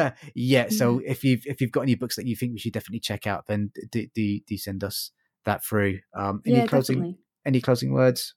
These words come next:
Speaker 1: Poppy?
Speaker 2: Sort of coming off the back of that, if there's any of the books that we've mentioned today that we haven't already got a podcast episode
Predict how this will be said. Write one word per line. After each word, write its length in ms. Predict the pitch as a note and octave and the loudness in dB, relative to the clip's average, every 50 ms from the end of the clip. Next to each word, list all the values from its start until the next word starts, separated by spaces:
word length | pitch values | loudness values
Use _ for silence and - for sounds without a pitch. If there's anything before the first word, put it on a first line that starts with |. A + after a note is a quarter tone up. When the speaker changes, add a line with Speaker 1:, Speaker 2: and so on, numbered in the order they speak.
| _ _ | _ _
Speaker 1:
Poppy? 260 | - - C3 C3+ C3+ - _ _ _ _ _ _ _ _ - | -8 -6 -6 -6 -6 -8 _ _ _ _ _ _ _ _ 2
Speaker 2:
Sort 180 | - D#4+ D#4 C#4 | 4 6 6 6
of 80 | - - | 6 6
coming 180 | D#4+ D#4 C#4 | 6 6 6
off 100 | C4 B3 | 6 4
the 80 | - B3+ | 2 2
back 200 | C4 C4+ B3+ - | 2 2 4 4
of 80 | C4 | 4
that, 240 | A#3+ B3 C4 C#4 - - - _ _ | 6 6 6 4 4 0 -6 _ _
if 420 | - C4 B3+ B3 - - - - - - - | 6 6 6 4 2 -6 -10 -12 -12 -14 -6
there's 380 | G3 A3+ B3 A#3+ B3 A3 - - | 2 6 8 8 8 6 4 2
any 180 | - C4 C4 C4 | 4 6 8 8
of 40 | B3 | 6
the 60 | A#3+ | 6
books 200 | A3 A#3+ - - | 2 0 -2 -4
that 100 | - F#3+ | -2 0
we've 140 | A#3+ A#3 G3 | 0 2 4
mentioned 440 | A#3 A#3 A3+ A#3 - A#3 A3 A3 - - - - - | 2 2 2 2 2 2 2 2 0 -2 -8 -8 -6
today 420 | - A3 A#3 A3 A3 G#3+ G#3+ G3+ | 0 2 4 8 8 10 8 8
that 200 | G3 G3 G#3+ F3 | 6 4 2 4
we 80 | F#3 G#3 | 4 4
haven't 240 | G3 - B3+ C4 C#4 | 4 6 6 6 6
already 240 | C4+ D4+ D4+ D4 D4 | 8 6 6 8 6
got 300 | C#4+ - - C4+ C4+ C4 | 6 6 6 6 4 4
a 20 | |
podcast 520 | - D4 C#4+ C#4+ D4 - D4+ C#4 - - - - | 4 2 2 2 2 2 2 2 2 0 0 0
episode 440 | B3+ B3+ - C4+ - C#4+ C4 C4+ | 2 2 2 4 4 6 4 4